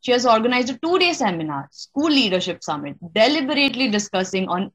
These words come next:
N E P, that is the National Education Policy twenty twenty, in which more than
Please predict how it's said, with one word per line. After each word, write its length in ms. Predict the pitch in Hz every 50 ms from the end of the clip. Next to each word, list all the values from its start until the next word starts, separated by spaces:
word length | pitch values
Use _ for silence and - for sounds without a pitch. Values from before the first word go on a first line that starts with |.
| -
N 160 | 220 220 226
E 160 | 240 254 226 -
P, 220 | - 233 247 254 - -
that 200 | 196 180 180 208
is 80 | 202
the 80 | 208 202
National 420 | 190 185 175 170 170 - 220 190
Education 540 | 180 185 240 247 - 285 254 240 - 233 208
Policy 460 | - 175 160 156 160 156 - - 269 -
twenty 320 | - 190 175 160 160 175
twenty, 280 | 170 165 160 139 190 269 _ _ _ _ _ _ _ _ _ _ -
in 120 | 226 247 254
which 200 | 269 262 - 262
more 240 | 240 233 233 240
than 280 | 226 262 277 294 285 -